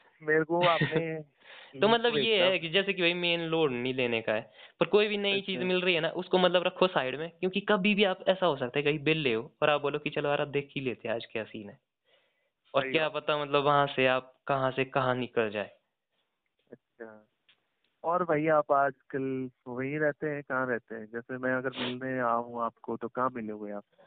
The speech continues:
Speaker 2: यहीं मिल जाऊंगा मैं ब्रो, इधर ही
Speaker 1: ए,
Speaker 2: घर
Speaker 1: ख-,
Speaker 2: में।
Speaker 1: खना-, खनाक में?
Speaker 2: हाँ।
Speaker 1: खनाग में ना आपका घर?
Speaker 2: मैं खनाग से मतलब थोड़ा आगे है, कोट गांव करके है, तीन चार किलोमीटर।
Speaker 1: अच्छा, कोट, वहां से देवता भी तो आए हैं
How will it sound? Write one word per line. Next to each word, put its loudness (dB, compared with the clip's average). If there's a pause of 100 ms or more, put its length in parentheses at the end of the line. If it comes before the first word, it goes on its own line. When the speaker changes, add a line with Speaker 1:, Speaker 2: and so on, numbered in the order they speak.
(1040)
Speaker 2:
यहीं 2
मिल 2
जाऊंगा 2
मैं -2
ब्रो, -4 (880)
इधर -6
ही -2
Speaker 1:
ए, -2
Speaker 2:
घर -4
Speaker 1:
ख-, -8
Speaker 2:
में। -4 (240)
Speaker 1:
खना-, -4 (200)
खनाक -2
में? -6 (240)
Speaker 2:
हाँ। -10 (920)
Speaker 1:
खनाग 0
में -2
ना 2
आपका -4
घर? -6 (1700)
Speaker 2:
मैं 4
खनाग 0
से -2
मतलब 0
थोड़ा 2
आगे -2
है, -2
कोट -4
गांव -4
करके -10
है, -10 (140)
तीन -8
चार -10
किलोमीटर। -14 (340)
Speaker 1:
अच्छा, -12
कोट, -4
वहां 2
से -2
देवता 0
भी 0
तो 2
आए 4
हैं -4